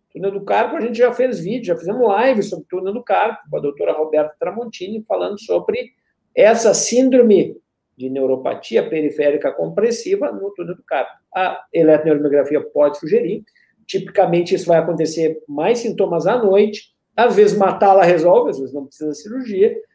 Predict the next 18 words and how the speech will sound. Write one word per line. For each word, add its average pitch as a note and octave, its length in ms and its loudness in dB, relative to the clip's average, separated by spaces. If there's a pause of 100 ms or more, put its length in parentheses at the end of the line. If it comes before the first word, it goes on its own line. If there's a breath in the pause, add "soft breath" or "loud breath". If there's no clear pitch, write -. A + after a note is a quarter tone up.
(140)
dependendo F#3+ 420 2
da G3 100 6
gravidade, G#3 560 4
às F#3+ 100 4
vezes G3+ 260 0
pode F#3+ 280 -2
ser A3 400 -4 (760)
feita E3 240 -8
uma D3 140 -6
pequena A#3+ 380 -6
cirurgia D#3 340 -6
de D3+ 80 -6
liberação C#3 460 -2
do C3 100 -6
túnel D#3+ 280 -10
do - 100 -14
carpo, D#3 280 -2 (160)
funciona D#3+ 480 -4